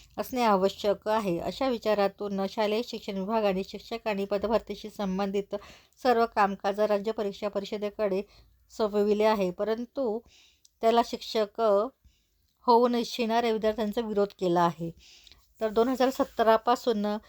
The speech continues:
शिक्षण आयुक्त कार्यालयामार्फत शिक्षक पदभरतीची प्रक्रिया पारदर्शक पद्धतीने होत असून यापुढेही ती या पद्धतीने सुरू राहावी, अशी विद्यार्थ्यांची मागणी आहे.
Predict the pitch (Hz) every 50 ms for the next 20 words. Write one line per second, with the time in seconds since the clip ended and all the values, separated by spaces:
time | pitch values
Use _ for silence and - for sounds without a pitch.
0 | _ _ _ - 233 - - - - 262 233 226 226 220 214 208 208 208 220 226
1 | - _ - 220 - 226 208 208 220 220 226 220 226 226 214 214 - - 214 208
2 | - 196 196 - - - - - 240 233 - - 220 196 190 202 202 220 220 214
3 | 208 - _ 214 214 196 - 233 - 220 226 220 - - 247 226 208 208 208 -
4 | 214 208 202 196 208 208 - 247 - - 214 196 - 208 208 - 220 208 220 233
5 | 202 208 196 190 - 185 226 220 - 240 202 180 196 208 - _ - - - -
6 | - _ _ _ _ 226 226 247 240 - 233 220 214 220 208 220 208 - - 226
7 | 240 247 - - 220 202 185 214 202 - 226 208 226 226 - 233 202 196 190 190
8 | 214 233 226 233 220 202 214 208 165 190 - - 226 208 202 180 190 190 190 190
9 | - 208 190 202 - 302 311 302 262 202 185 185 175 175 170 170 165 147 160 156